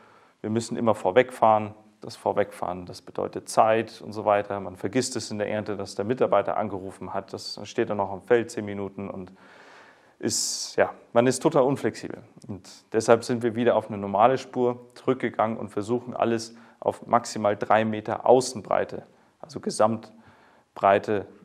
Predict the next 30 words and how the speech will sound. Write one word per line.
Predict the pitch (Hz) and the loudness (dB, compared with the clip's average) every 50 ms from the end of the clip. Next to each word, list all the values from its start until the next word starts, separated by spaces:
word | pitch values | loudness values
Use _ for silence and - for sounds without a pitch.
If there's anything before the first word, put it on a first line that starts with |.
| - - - | -20 -20 -16
des | - - | -16 -12
Traktors | - - 113 - - 104 95 - | -6 -8 -6 -4 -2 -4 -4 -4
zu | - - 101 92 | -6 -8 -6 -4
haben, | 92 95 92 | -4 -4 0
dass | - 107 110 - - | -2 -2 -2 -2 -2
wir | 104 | 2
da | 107 - | 2 4
auch | - 104 - - | 4 2 -2 -2
wirklich | 117 98 - 101 - | -4 -2 -4 -6 -8
legal | - - 98 - 101 104 107 107 110 107 101 - | -8 -6 0 6 8 8 8 8 6 2 -2 -6
und | 110 107 - | -8 -4 -2
alleine | - 101 92 90 104 101 95 | -2 0 0 -2 -2 -4 -6
fahren | - - 98 101 104 101 | -4 -2 0 0 0 -2
können. | - - 90 87 87 _ _ _ _ _ _ _ _ _ _ _ _ _ _ _ _ _ _ _ _ _ _ _ _ - | -6 -12 -16 -16 -18 _ _ _ _ _ _ _ _ _ _ _ _ _ _ _ _ _ _ _ _ _ _ _ _ -10
Genau. | - - 104 104 98 - _ _ _ _ _ _ _ _ _ _ _ _ _ _ _ _ _ _ _ _ _ _ - - - - - - - - - - - - _ _ _ _ _ _ | -8 -8 -8 -8 -10 -16 _ _ _ _ _ _ _ _ _ _ _ _ _ _ _ _ _ _ _ _ _ _ -20 -20 -20 -20 -20 -20 -20 -20 -20 -20 -20 -20 _ _ _ _ _ _
Ja, | - 117 123 120 104 95 101 - - | 10 12 12 12 12 8 2 -10 -10
ich | - 117 - | 0 6 6
habe | 139 - | 6 6
schon | - 170 156 139 | 6 4 4 4
ein | |
bisschen | 139 147 - - 151 143 139 | 2 2 4 4 4 4 4
die | 131 131 123 120 113 - - | 2 0 -2 -2 -4 -6 -4
Möglichkeiten | - 117 127 147 - 156 - - - 143 131 139 135 - 147 | 2 2 2 4 2 0 -4 -2 2 4 4 4 2 -2 -10
von | 131 - 139 135 127 | -8 -6 -6 -6 -6
C | - - 151 | -6 -8 -8
T | 147 - 147 | -6 -4 -2
F, | - - 139 - - - - - - - | 0 0 -2 -2 -6 -20 -20 -16 -10 -4
ähm, | - - 131 127 131 131 131 127 - - - - - | 0 0 0 0 -2 -4 -8 -10 -12 -14 -18 -14 -8
genannt. | - 131 123 123 131 139 135 - - - - - _ - | -4 0 2 2 2 2 0 -8 -12 -18 -20 -20 _ -8
Ähm, | - 113 113 113 113 113 110 | -2 0 0 2 2 0 -4